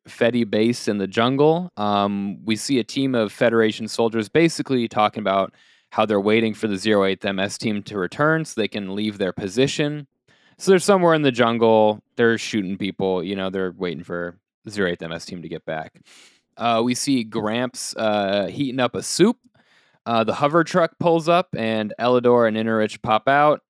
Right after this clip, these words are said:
Uh, Elidor asks for a resupply, at which point they see Gramps eating his soup, and they are very jealous of it.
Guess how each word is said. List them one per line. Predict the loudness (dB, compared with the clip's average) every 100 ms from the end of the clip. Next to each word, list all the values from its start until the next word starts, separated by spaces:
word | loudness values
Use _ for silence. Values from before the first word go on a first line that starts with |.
| -8
Uh, | -6 -4
Elidor | -4 0 2 2
asks | 2 -2
for | 0 0
a |
resupply, | 0 -4 -4 -2 0 2 2 -2 _ _ _ _ _ _ _ _ -4
at | 0
which | 0 0
point | -2 0
they | -2
see | -2 0 2 2
Gramps | 4 2 2 -4 -2
eating | 0 0
his | 0 -2
soup, | -2 2 4 4 _ _ _ _ _ _
and | -4 -2 2
they | 4
are | 6 4
very | 4 4 4
jealous | 2 0 0 0 0
of | 2
it. | 2 0